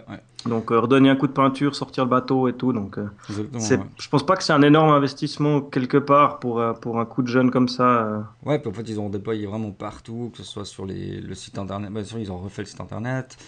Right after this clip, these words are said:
Speaker 1: Ils ont aussi, euh, changé tous les uniformes, les prospectus, euh, les, enfin, tout ce qui concerne aussi les débarcadères.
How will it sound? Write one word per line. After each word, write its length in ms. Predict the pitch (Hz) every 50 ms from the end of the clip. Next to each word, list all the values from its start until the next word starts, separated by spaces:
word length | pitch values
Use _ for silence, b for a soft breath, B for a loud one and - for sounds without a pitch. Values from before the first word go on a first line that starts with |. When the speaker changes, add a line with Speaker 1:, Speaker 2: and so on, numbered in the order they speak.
| B B
Speaker 1:
Ils 160 | - 95 104
ont 140 | 104 104 101
aussi, 460 | 101 - - - - 104 104 104 101
euh, 100 | 98 95
changé 260 | 92 - 110 104 104
tous 120 | 98 - 107
les 160 | 101 98 101
uniformes, 640 | 104 104 104 104 - - 120 120 120 120 123 120 - _ _ -
les 140 | 104 107 110
prospectus, 1000 | - - 117 110 - - 107 101 95 - - 113 113 120 123 127 120 - - -
euh, 600 | 98 95 95 95 95 92 92 92 92 92 92 90
les, 180 | 90 92 101 113 110 95 90 95 92 -
enfin, 220 | - 95 92 92 -
tout 140 | - - -
ce 100 | - -
qui 160 | - 104 -
concerne 380 | - 113 107 - 113 107 104
aussi 200 | 101 95 - -
les 80 | 104 98
débarcadères. 680 | 98 101 98 104 95 - 107 107 101 107 117 123 113